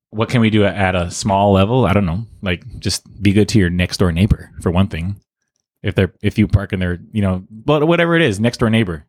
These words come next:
ne-, uh, your whole street, your whole block, your whole city. Like, I think Three Punk Ales does a really good job of being a local community, community-minded business, right? Um, and a lot of other ones do as well. And how can we support those?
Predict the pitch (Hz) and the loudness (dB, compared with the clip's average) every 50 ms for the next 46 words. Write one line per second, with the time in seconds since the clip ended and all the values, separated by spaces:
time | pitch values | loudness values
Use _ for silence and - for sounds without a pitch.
0 | _ 104 104 107 - _ - 98 107 107 104 104 98 113 117 117 - - 147 131 | _ -4 -4 -4 -4 _ -2 0 2 2 4 4 4 4 2 0 0 0 0 0
1 | 87 - _ - 101 95 110 117 101 113 123 110 87 - - 95 92 90 92 90 | 0 -2 _ 0 2 2 2 2 2 2 0 0 -2 -2 0 2 2 2 2 2
2 | 85 - 101 90 80 82 85 80 90 90 - - - - 90 87 107 107 - 120 | 2 0 0 0 0 -4 -2 -2 -2 -2 -2 -8 -16 -12 -4 -2 0 0 0 0
3 | 104 - 113 104 98 101 95 92 92 92 87 87 90 87 85 87 87 90 85 85 | 0 0 0 0 0 0 0 0 0 0 2 2 2 4 4 4 4 4 2 0
4 | 80 87 85 85 87 87 80 90 85 82 87 107 - - 98 90 87 90 - 90 | -2 -2 -6 -6 -8 -6 -6 -6 -6 -6 -8 -12 -12 -10 -8 -6 -6 -6 -6 -6
5 | 85 87 - _ - - 98 92 90 87 82 87 87 90 - _ - - - - | -8 -8 -10 _ -6 -4 -2 -2 0 -2 -2 -2 -4 -4 -8 _ -20 -20 -20 -20
6 | - - - - _ - 120 123 113 107 107 101 101 101 101 95 90 82 87 92 | -20 -20 -20 -14 _ 0 2 2 4 2 2 2 4 2 2 2 0 0 0 0
7 | 85 85 87 110 - - - - 90 95 101 _ _ _ _ _ _ _ _ _ | 2 2 0 -2 -2 -4 -4 -4 -4 -4 -6 _ _ _ _ _ _ _ _ _
8 | _ _ _ _ _ 110 98 92 87 85 82 78 76 76 - _ _ _ _ _ | _ _ _ _ _ -4 -4 -4 -4 -6 -8 -10 -14 -18 -20 _ _ _ _ _
9 | _ _ _ - 107 107 104 95 107 101 101 101 104 95 98 95 95 95 92 92 | _ _ _ -2 0 2 2 2 4 4 4 4 4 4 4 4 4 4 4 2
10 | 87 85 _ _ - 101 98 95 90 69 95 87 90 110 120 101 82 85 - - | 0 -2 _ _ 0 2 4 4 4 2 2 0 2 2 0 0 0 -4 -8 -14
11 | - 90 95 90 101 98 - 101 95 87 - - - - 101 107 104 127 135 143 | -16 -14 -8 -6 -6 -6 -6 -8 -10 -10 -10 -10 -8 -8 -10 -8 -8 -8 -8 -8
12 | 143 - - | -10 -12 -14